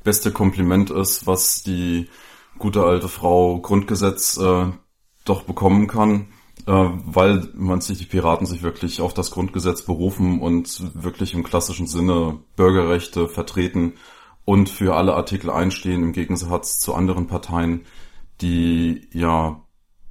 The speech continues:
da die eine oder andere Änderung doch mit einpflegen möchte.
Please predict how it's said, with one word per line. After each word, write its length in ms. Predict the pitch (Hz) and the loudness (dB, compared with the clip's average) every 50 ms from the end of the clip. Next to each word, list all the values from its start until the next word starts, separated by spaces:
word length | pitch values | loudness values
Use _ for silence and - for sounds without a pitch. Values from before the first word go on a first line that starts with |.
| - _ _ - | -20 _ _ 0
da 180 | - 95 87 90 | 2 4 4 4
die 140 | 90 92 95 | 2 0 0
eine 260 | - 90 98 104 101 | 2 4 6 6 4
oder 240 | 90 92 92 90 69 | 4 2 2 2 2
andere 300 | 85 92 92 90 87 73 | 2 2 2 2 0 0
Änderung 400 | 80 90 85 85 78 82 82 76 | 0 0 0 0 -2 -2 -4 -4
doch 160 | 80 76 - | -4 -6 -4
mit 160 | 90 76 - | -6 -6 -4
einpflegen 480 | - 80 78 - - 82 78 76 78 78 | -4 -8 -8 -8 -8 -8 -6 -6 -4 -4
möchte. 380 | 78 73 73 - - 78 78 | -6 -6 -8 -8 -10 -10 -10